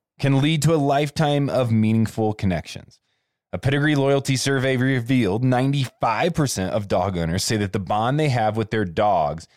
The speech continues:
is closer than expected. Real love can exist between pet and pet parent.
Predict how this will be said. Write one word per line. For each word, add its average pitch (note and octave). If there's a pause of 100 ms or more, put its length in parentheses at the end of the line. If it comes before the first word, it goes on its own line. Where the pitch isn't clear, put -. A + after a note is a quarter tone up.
(340)
is G#2+
closer B2+
than G#2
expected. - (440)
Real F#3+
love B2
can B2+
exist C3
between C#3+
pet C#3+
and C#3
pet -
parent. E2